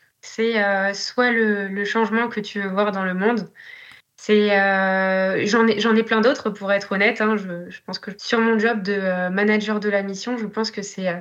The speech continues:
c'est un, un moteur pour garder, euh, un leadership et, euh,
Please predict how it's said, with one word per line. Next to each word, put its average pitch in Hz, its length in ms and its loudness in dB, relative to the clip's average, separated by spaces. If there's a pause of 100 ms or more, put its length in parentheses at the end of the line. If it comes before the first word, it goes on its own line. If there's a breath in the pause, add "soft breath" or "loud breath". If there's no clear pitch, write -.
(380 loud breath)
c'est 196 340 0
un, 185 260 0
un 208 120 4
moteur 240 540 2
pour 208 180 -6
garder, 214 480 2
euh, 190 160 2 (100)
un 202 140 -2
leadership 208 680 -2
et, 190 220 -2
euh, 180 140 -4